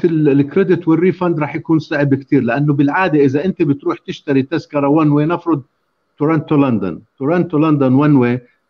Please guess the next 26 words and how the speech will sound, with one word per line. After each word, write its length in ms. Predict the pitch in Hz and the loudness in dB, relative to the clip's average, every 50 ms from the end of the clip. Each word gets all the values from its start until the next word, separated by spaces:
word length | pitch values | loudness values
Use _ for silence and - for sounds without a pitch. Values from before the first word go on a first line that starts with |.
| _ _ | _ _
حقها 280 | - 160 175 151 143 135 | -12 -10 -6 -6 -6 -6
خمسمية 600 | - 151 143 143 139 139 - 165 170 160 156 - | -2 0 0 0 0 0 -4 -4 0 0 0 0
أو 100 | 117 123 | 0 -2
ستمية 400 | - - 135 123 - 151 151 139 | -4 -4 -8 -4 0 0 0 0
دولار 340 | 123 123 143 135 127 120 | 2 0 0 2 2 0
مع 180 | 113 110 107 101 | 0 -2 -2 -2
الضرائب. 500 | 107 95 95 107 104 101 95 90 85 80 _ _ _ _ _ _ - | -6 -6 -4 -6 -4 -4 -4 -6 -8 -10 _ _ _ _ _ _ -14
التو 440 | 131 131 - _ - 226 262 262 226 | -14 -14 -12 _ 0 4 4 4 6
ويز 400 | 190 165 156 156 160 160 156 _ _ _ _ - | 4 4 4 4 2 0 -4 _ _ _ _ -20
تشتريها 500 | 160 - - 185 185 196 226 190 175 175 | -18 -10 -6 -4 -2 0 0 0 0 -2
بأربعمية 760 | - - 160 160 156 147 147 151 165 196 202 196 185 180 175 | -4 -4 -4 -2 -2 -2 -4 -2 0 0 0 2 2 4 4
وشوية 540 | 165 147 147 - - 175 175 165 160 156 156 | 4 2 0 0 -2 2 4 4 4 4 4
مع 200 | 147 139 127 127 | 2 0 0 -2
الضرائب، 540 | 120 117 113 123 117 107 101 95 85 90 - _ - | -6 -4 -2 -2 0 0 0 -2 -4 -8 -14 _ -14
فأنت 300 | 175 190 233 262 262 - | -6 0 0 0 2 2
لما 240 | 214 208 196 190 180 | 0 0 2 0 -2
استعملتها 560 | 175 175 - 170 165 185 220 214 220 - 175 | -2 -4 -6 -6 -4 -2 -2 -4 -2 -2 0
وان 220 | 175 185 196 190 190 | 0 0 0 2 2
واي 160 | 185 185 180 | 2 2 2
معناته 440 | 170 156 160 175 180 170 175 170 156 | 0 -2 -2 -2 -4 -4 -2 -2 -2
ما 120 | 170 170 | 0 0
ضل 320 | 170 156 156 156 156 156 147 | 0 0 0 2 2 2 2
لك 180 | 143 135 - | 0 0 -2
إشي 160 | 143 139 - 123 | -8 -8 -6 -6
على 180 | 110 120 117 | -4 -4 -6
التذكرة. 560 | 107 - - 110 92 - _ 107 90 82 76 | -6 -6 -8 -10 -10 -10 _ -14 -14 -14 -14